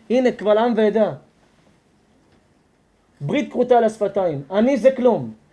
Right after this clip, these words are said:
כל מי ששותף שלי בכל מה שאני עושה בשיעורי תורה,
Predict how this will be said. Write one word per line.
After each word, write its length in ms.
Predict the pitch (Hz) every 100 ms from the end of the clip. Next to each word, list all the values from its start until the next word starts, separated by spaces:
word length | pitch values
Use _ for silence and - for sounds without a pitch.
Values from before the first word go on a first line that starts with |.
| _ _
כל 220 | - 262 262
מי 120 | 240
ששותף 480 | 233 214 208 226 214
שלי 200 | 208 185
בכל 260 | 180 220
מה 120 | 214 202
שאני 180 | 196
עושה 180 | 175 156
בשיעורי 420 | 160 156 165 170
תורה, 340 | 160 165 151